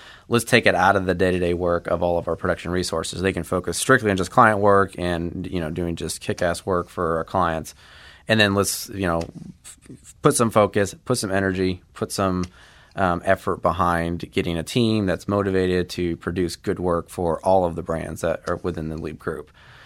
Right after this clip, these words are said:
Um, so that's, you know, something that's worked well on our side, and we're, you know, we're continuing to build it out. Um, we just, um, brought on a full-time developer as well, um, because there's so much,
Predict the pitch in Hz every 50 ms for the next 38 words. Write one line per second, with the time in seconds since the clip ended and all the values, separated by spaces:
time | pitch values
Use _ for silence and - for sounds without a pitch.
0 | - - _ - 104 95 90 85 80 80 87 - - 123 110 117 143 156 - -
1 | - - 139 123 98 92 92 90 - - - - - 117 101 92 87 98 104 104
2 | 87 - - 98 90 87 85 92 120 127 - - - 87 87 87 90 95 95 90
3 | 90 90 90 87 90 92 87 101 92 80 82 87 - 98 90 95 101 98 92 87
4 | 87 85 92 87 85 85 85 82 82 85 90 90 - 92 87 85 85 85 85 92
5 | 87 85 92 82 - - - - - 87 82 80 85 85 90 87 87 82 85 82
6 | 80 - - 90 - 90 87 85 87 90 92 92 90 - - 90 87 95 101 101
7 | 85 82 - - - - - - - - - - - 92 87 85 85 82 85 85
8 | 87 - - 85 82 85 - - 95 92 87 82 - -